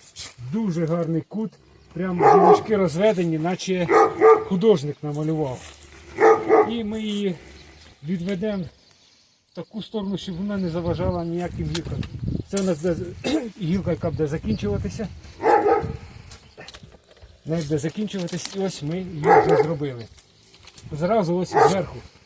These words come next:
потужна гілка. В принципі, <clears throat> є таке правило, якщо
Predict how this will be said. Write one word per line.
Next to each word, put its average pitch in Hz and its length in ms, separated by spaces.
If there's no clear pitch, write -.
потужна 196 440
гілка. 156 420
В - 20
принципі, 190 600
<clears throat> - 40
є 220 120
таке 185 220
правило, 196 340
якщо 165 440